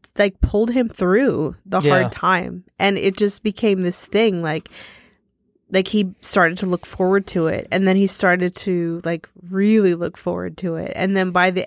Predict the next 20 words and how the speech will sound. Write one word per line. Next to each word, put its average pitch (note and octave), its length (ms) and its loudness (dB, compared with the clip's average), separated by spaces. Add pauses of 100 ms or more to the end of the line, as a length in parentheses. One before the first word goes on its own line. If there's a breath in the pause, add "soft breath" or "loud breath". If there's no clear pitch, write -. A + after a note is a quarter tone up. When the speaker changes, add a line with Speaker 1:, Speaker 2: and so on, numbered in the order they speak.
Speaker 1:
e-, - 140 -4
by G#3+ 180 4
the G3+ 80 -4
time A#3 360 -2
they G#3+ 80 -2
actually F3 500 -4
met, F3 420 -2
he G3 160 -4
was, G3+ 240 0 (160)
like, F#3 180 -6 (140)
already A3+ 380 2
in G#3 140 0
love G3+ 200 2
with G3 180 -2
her. F3+ 340 -8 (1700)
And G3+ 160 2
I, A3 200 2 (200)
I G#3+ 160 -2
love A#3 260 -4
that. - 240 -10